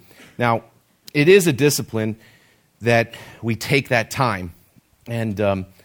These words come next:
we, we need to exist in love. The second thing is we need to make time for others, all right? Very, very, very important that we need to make time for others. We need to be intentional about the quality time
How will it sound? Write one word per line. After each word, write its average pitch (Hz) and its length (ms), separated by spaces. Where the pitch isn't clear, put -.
we, 117 180
we 113 180
need 123 240
to 123 100
exist 113 360
in 107 120
love. 101 280
The 104 80
second 190 400
thing 120 220
is 107 360
we 117 360
need 135 540
to 104 80
make 113 280
time 120 440
for 113 480
others, 143 580
all 92 80
right? 120 340
Very, 160 380
very, 147 300
very 131 260
important 92 540
that 113 120
we 104 120
need 127 360
to 127 80
make 117 200
time 117 340
for - 220
others. 104 480
We 110 100
need 147 260
to 147 80
be 127 160
intentional 127 880
about 107 300
the 104 80
quality 160 640
time 117 400